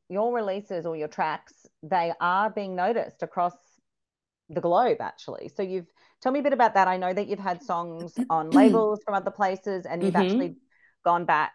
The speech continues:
Speaker 1: you've gone recently, been in the U K, and you did some cool gigs.
Speaker 2: Yeah.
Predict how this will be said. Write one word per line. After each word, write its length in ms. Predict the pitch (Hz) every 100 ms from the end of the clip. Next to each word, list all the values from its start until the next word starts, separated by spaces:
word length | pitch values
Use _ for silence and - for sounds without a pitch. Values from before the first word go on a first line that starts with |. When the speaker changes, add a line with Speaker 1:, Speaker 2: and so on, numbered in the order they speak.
| -
Speaker 1:
you've 240 | 170 170
gone 340 | 165 165 165 160
recently, 600 | 202 233 240 - 95 170
been 320 | 160 151 156
in 100 | 156
the 60 |
U 180 | 156 160 -
K, 300 | 175 156 156
and 100 | 156
you 60 |
did 220 | 156 160
some 280 | - 156 151
cool 220 | - 170
gigs. 540 | 165 185 392 - _ _ _ -
Speaker 2:
Yeah. 360 | 180 185 156